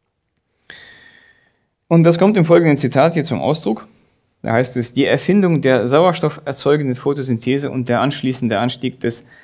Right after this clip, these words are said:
atmosphärischen Sauerstoffs vor etwa zwei Komma vier Milliarden Jahren haben die energetischen und enzymatischen Grundlagen des Lebens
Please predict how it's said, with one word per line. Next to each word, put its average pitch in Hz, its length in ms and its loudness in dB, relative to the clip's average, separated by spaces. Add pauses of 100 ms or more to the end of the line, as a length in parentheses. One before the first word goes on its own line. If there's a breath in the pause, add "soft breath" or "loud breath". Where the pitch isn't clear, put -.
(120)
atmosphärischen 139 720 -2
Sauerstoffs 123 640 -2
vor - 320 -4
etwa 123 240 -10
zwei 127 260 -2
Komma 123 200 -4
vier 135 200 -6
Milliarden 110 480 -2
Jahren 151 460 0 (520 loud breath)
haben 185 340 2
die 160 160 2
energetischen 127 640 0
und 120 180 -6
enzymatischen 131 840 -2 (800 soft breath)
Grundlagen 135 760 0
des 123 160 -4
Lebens 120 400 -2